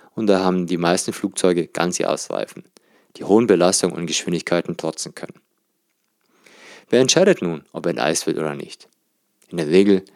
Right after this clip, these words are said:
ist es vom Wetter abhängig, wie du jetzt schon weißt. Aber wie so oft liegt die letzte Entscheidung beim verantwortlichen Piloten. Manchmal ist es so, dass ein Flugzeug schon vor dem Boarding enteist wird. Und daher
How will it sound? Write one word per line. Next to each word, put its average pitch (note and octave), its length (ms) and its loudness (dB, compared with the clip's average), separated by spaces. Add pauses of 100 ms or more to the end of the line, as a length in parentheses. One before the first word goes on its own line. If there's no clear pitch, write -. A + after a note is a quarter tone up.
(100)
ist - 140 -8
es F2 80 -4
vom E2+ 160 -4
Wetter D#2+ 220 0
abhängig, D#2+ 380 -8
wie E2 80 -4
du D#2 60 -2
jetzt D2 160 0
schon E2 180 -6
weißt. - 340 -8 (760)
Aber F#2+ 120 -4
wie A2 80 2
so C#3 180 4
oft A#2 280 2 (220)
liegt F#3+ 160 0
die B2+ 60 2
letzte A2+ 300 4
Entscheidung F2+ 440 2 (200)
beim E2+ 120 -8
verantwortlichen E2+ 680 -4
Piloten. - 500 -10 (920)
Manchmal D3 420 0
ist G2+ 80 0
es F#2 140 -2
so, G2+ 260 4 (240)
dass - 160 -8
ein A2 100 0
Flugzeug A2 440 2 (180)
schon - 160 -6
vor G2 260 2
dem F#2+ 140 2
Boarding E2 380 2
enteist - 420 -2
wird. - 200 -6 (500)
Und F2+ 140 -8
daher D#2+ 320 0